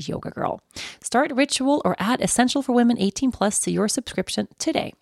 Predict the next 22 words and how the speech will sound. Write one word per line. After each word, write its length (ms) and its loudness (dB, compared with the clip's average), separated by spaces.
That's 300 -4
ritual 480 2
dot 220 2
com 300 2
slash 380 0
yoga 260 4
girl 240 2
for 180 -10
twenty-five 560 0
percent 420 0
off. 320 -12
Hey. 760 -4
Hi, 580 -6
hi. 480 -10
It's 140 -18
funny, 420 0
this 480 -2
feeling 520 -4
I 100 -2
have 360 0
in 100 -4
my, 300 -4